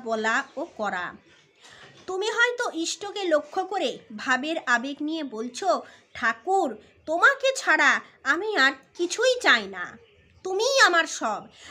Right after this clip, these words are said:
তোমাকে বাদ দিয়ে একটা মুহূর্তও আমার অচল। তোমার তৃপ্তি আমার তৃপ্তি, তোমার সুখই আমার সুখ, তোমার জীবনই আমার জীবন, তোমার ইচ্ছা পূরণই আমার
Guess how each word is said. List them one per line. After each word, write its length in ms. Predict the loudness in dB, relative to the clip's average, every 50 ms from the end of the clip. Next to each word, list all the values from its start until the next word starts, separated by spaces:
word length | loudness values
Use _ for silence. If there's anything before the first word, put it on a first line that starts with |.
| -16 -4 -2
তোমাকে 380 | 0 4 4 4 4 4 2
বাদ 320 | 4 6 6 6 4 2 -4
দিয়ে 360 | -8 -6 -4 -4 -6 -6 -10 -16 -14 -8
একটা 340 | -8 -8 -8 -4 -4 -2 0
মুহূর্তও 840 | 0 0 0 -2 -4 -4 -4 -6 -6 0 2 2 4 4 2 0 -2 -6 -12 -18 -16 -8 -6
আমার 300 | -4 -4 -2 -2 -2 -4 -4 -6
অচল। 520 | -8 -8 -8 -8 -10 -10 -10 -10 -12 -14 -18 -20 -20 -20 -20 -20 -20 -20 -20 -20 -14 _
তোমার 280 | -2 4 8 8 8 8 6 2
তৃপ্তি 680 | -6 -6 -6 -6 -6 -8 _ -6 -4 -2 -2 -2 -4 -6 -8 -14 -2
আমার 300 | 0 2 4 4 4 2 2 -2 -8
তৃপ্তি, 540 | -10 -10 -10 -12 -10 -8 -8 -8 -8 -10 -14 -18 _ _ _ _
তোমার 340 | -4 -2 2 4 4 4 2
সুখই 600 | 0 -4 -4 -4 -2 -2 -2 -4 -4 -4 -4 -2 0
আমার 300 | 0 2 2 2 0 0
সুখ, 720 | -2 -6 -6 -4 -4 -2 -4 -4 -8 -12 -20 -20 -14 -6
তোমার 360 | -4 0 4 4 4 4 2 -2
জীবনই 460 | -4 -4 -4 -2 -2 -2 0 0 2
আমার 380 | 2 2 4 4 2 2 0
জীবন, 480 | -2 -4 -4 -2 -2 -2 -2 -2 -4 -6 -10 -14 -20 -20 _ -6
তোমার 280 | 0 4 4 4 4
ইচ্ছা 400 | 2 -2 -8 -10 -4 0 2 2
পূরণই 400 | 2 2 -2 -4 -4 -2 -2 0
আমার 360 | 0 2 4 4 4 4 4